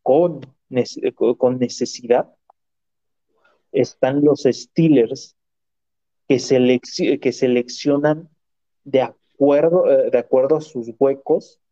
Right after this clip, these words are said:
y al mejor prospecto. ¿Cuál es el mejor prospecto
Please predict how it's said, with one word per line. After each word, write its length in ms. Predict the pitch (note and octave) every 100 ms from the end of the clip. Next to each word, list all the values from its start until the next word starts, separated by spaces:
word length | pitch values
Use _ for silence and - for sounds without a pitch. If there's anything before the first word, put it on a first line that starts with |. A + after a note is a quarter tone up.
| _ _ _
y 140 | - B2+
al 120 | B2
mejor 380 | A2+ - B2 -
prospecto. 560 | B2 - F#3 - _ _ _ _ _ _ _ _ _ _
¿Cuál 160 | - E3
es 60 |
el 80 | E3+
mejor 240 | D3 D#3+ D3+
prospecto 720 | D3 - D3 - F3 C3 A#2